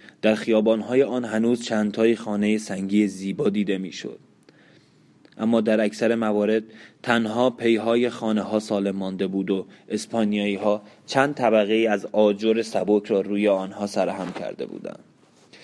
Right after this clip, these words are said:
علیرغم چشمانداز خرم و دلگشا و علیرغم جمعیت کثیر شهر که مخلوطی از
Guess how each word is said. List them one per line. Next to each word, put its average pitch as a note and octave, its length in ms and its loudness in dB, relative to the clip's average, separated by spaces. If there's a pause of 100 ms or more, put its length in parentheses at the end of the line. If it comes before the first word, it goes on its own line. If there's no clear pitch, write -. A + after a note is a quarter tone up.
(260)
علیرغم A2 480 4
چشمانداز G#2+ 640 0
خرم A2 500 -2
و A2 80 0
دلگشا G2 640 -2 (360)
و G2+ 60 0
علیرغم G2+ 560 2
جمعیت G2+ 560 -2
کثیر G#2+ 460 -2
شهر G2 520 0
که G2 80 -4
مخلوطی G#2 640 -2
از G2 280 -4